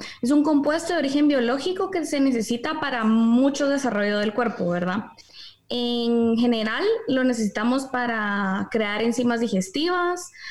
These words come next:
para hacer, em, eh, am-, aminoácidos. La forma más pequeña de una proteína se llaman aminoácidos y estos, eh, nos sirven para crear, eh, bastante tejido muscular y regeneración muscular.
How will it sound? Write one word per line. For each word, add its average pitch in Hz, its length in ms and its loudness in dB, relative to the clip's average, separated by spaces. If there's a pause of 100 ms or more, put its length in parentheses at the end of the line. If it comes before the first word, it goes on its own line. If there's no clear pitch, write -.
(160)
para 247 200 -2
hacer, 214 800 0
em, 185 800 2 (1200)
eh, 214 280 0
am-, - 360 0
aminoácidos. 254 720 0
La 240 180 0
forma 262 300 2
más 285 180 0
pequeña 294 380 0
de 294 60 2
una 277 160 0
proteína 285 420 0
se 285 60 2
llaman 247 180 0
aminoácidos 269 680 0
y 285 40 0
estos, 254 400 -4
eh, 202 320 0
nos 220 280 -2
sirven 254 340 0
para 247 260 -4
crear, 202 460 -2
eh, 214 180 0
bastante 202 440 -2
tejido 214 340 -2
muscular 226 520 0 (120)
y 285 60 0
regeneración 214 680 0
muscular. 226 460 -2